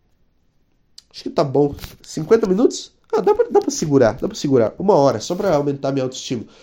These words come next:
Vamos continuar na Copa. É, amanhã tem Irã e Estados Unidos, vai ser maravilhoso. Adivinha o que que eu vou tá fazendo? Vou tá no trabalho. Eu vou perder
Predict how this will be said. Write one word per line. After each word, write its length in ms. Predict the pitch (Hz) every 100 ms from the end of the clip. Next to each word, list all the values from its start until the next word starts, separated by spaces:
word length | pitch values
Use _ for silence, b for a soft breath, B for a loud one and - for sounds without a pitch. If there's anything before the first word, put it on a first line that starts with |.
| b b
Vamos 160 | - 233
continuar 380 | 226 220 185 180
na 100 | 151
Copa. 460 | - 143 143 - _ _ _ _ _ _ _ _ _ _ _ _ _ - _ -
É, 640 | 120 135 135 127 117 92 - _ _ _ _ _ -
amanhã 400 | 147 165 151 185
tem 480 | 196 175 160 147 131 - -
Irã 320 | 151 139 156
e 40 |
Estados 360 | 170 - 143 131
Unidos, 300 | 127 151 139
vai 100 | 107
ser 140 | -
maravilhoso. 680 | 123 120 127 139 139 165 151
Adivinha 240 | 127 143
o 40 | 147
que 80 |
que 40 | 139
eu 40 |
vou 80 | 139
tá 120 | 143
fazendo? 400 | - 156 147 220
Vou 100 | 127
tá 140 | 127 139
no 100 | 156
trabalho. 580 | 185 170 214 185 104 -
Eu 80 | 104
vou 100 | 120
perder 520 | 160 151 135 175